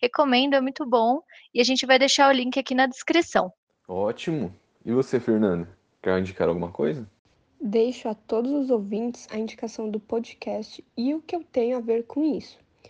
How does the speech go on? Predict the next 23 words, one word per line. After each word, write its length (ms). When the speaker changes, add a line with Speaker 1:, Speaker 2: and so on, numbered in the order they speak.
Speaker 3:
Ele 200
tá 140
disponível 540
na 100
plataforma 640
do 160
Spotify 840
e 80
cada 300
episódio 600
traz 340
um 140
convidado 540
especial 720
pra 160
discutir 540
sobre 360
sustentabilidade, 1300
meio 220
ambiente 720
e 80
políticas 580
ambientais. 880